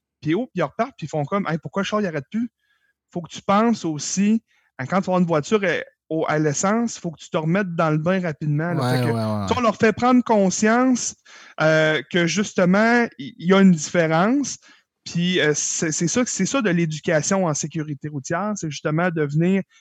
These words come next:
Speaker 1: les éduquer sur d-, différentes, euh, situations.
Speaker 2: OK. Euh, écoute, Samuel, vous, vous avez d'autres, euh, de ce que je comprends, vous avez d'autres succursales.
Speaker 1: Oui.
Speaker 2: Euh,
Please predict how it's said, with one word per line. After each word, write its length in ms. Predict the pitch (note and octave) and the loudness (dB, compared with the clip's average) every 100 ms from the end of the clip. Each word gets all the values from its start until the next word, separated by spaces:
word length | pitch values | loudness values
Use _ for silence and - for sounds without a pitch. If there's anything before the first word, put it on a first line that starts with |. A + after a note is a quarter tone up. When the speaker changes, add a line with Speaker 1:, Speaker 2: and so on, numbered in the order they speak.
| _ - | _ -4
Speaker 1:
les 200 | E3 E3+ | -2 -2
éduquer 340 | D3 - G#3+ | -4 -2 -2
sur 180 | - D#3+ | -2 -10
d-, 60 | D3 - - | -10 -16 -10
différentes, 720 | D#3 G3+ G#3+ G3 F#3+ G3 G3 _ D3+ | 0 2 4 2 2 2 0 _ -4
euh, 200 | C#3 C#3 | -2 -4
situations. 540 | - C#3+ D3+ B2 - _ _ _ - | -8 -10 -8 -8 -12 _ _ _ -10
Speaker 2:
OK. 100 | F#2+ - - - - - _ | -10 -12 -20 -20 -20 -20 _
Euh, 640 | A#2+ B2 A#2+ A#2+ A#2+ A#2+ A#2+ _ _ | 0 2 4 4 2 2 -2 _ _
écoute, 240 | C3 A#3+ A#3 | -4 -2 0
Samuel, 540 | D#3+ C#3 D#3 A#3+ A3 | 0 2 2 2 0
vous, 160 | C#3 D3 C3 A#2 - | 0 -4 -6 -12 -10
vous 260 | B2 B2 | -8 -2
avez 360 | C3+ B2+ F3 F3+ | -2 2 2 0
d'autres, 720 | A#2+ A2+ D#3 G3 - - C3 | -2 2 2 2 -2 -6 -2
euh, 440 | B2 A#2 A2 A2 | 0 0 -2 -4
de 100 | A2 | -4
ce 100 | B2 | -6
que 80 | C3+ | -8
je 60 | C3 | -6
comprends, 180 | B2 | -2
vous 100 | F#3 | -2
avez 160 | C3+ A#2+ | 0 -2
d'autres 260 | A2 E3+ - | 0 -2 -2
succursales. 960 | - D#3 - - C3+ F3+ A#3 A#2+ A2+ _ - - - | -8 -8 -8 -4 -4 -4 -6 -10 -12 _ -20 -12 -2
Speaker 1:
Oui. 160 | F#3+ - | -2 -2
Speaker 2:
Euh, 680 | A2+ A2 A2 G#2+ G#2+ G#2+ | -4 -2 0 0 -2 -2